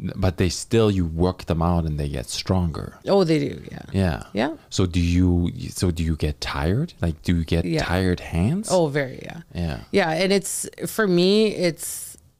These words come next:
Speaker 2: you know, I'll fill up the sink and just soak them in Epsom salt.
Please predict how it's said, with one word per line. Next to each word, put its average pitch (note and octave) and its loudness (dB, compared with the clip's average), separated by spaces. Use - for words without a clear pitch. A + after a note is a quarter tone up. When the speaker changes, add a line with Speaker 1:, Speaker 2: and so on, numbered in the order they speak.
Speaker 2:
you F3+ 4
know, D3 2
I'll D#3+ 2
fill F#3 2
up F3 -2
the E3 -2
sink D#3+ -2
and C#3+ -2
just - -6
soak D3 -2
them D3 0
in C3 -4
Epsom C3+ -10
salt. - -12